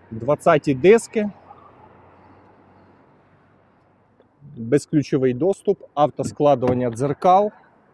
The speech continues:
передні, задні електросклопідіймачі, регулювання дзеркал, підігрів дзеркал, шкіряне мультикермо,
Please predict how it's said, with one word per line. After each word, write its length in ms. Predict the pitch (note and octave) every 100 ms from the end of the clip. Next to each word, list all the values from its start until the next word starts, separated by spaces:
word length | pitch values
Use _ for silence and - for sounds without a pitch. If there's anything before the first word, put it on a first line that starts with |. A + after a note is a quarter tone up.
| _ _ _ _ _ _ _ _ _ _ - - - - _ _ _ _
передні, 440 | D3+ D#3 C#3+ C3 C3
задні 400 | B2+ C#3+ A#2+ B2
електросклопідіймачі, 1400 | C3+ C3 B2 - - C3 - A#2+ B2 C3 C#3 - G#3+ B3 A#3 _ _ _ -
регулювання 640 | A#2 C3+ C#3+ F#3+ A3 G3
дзеркал, 500 | D#3 D#3+ D3+ D#3 D3+ -
підігрів 480 | D3 B2 C#3+ G3 G3+
дзеркал, 540 | E3+ D#3 D#3 C#3 C3+ - _ _ _ _ _ _ _ _
шкіряне 540 | - - E3 F3+ D#3+
мультикермо, 1000 | C#3 D3 B2+ C3 - C#3+ C#3 E3 G3+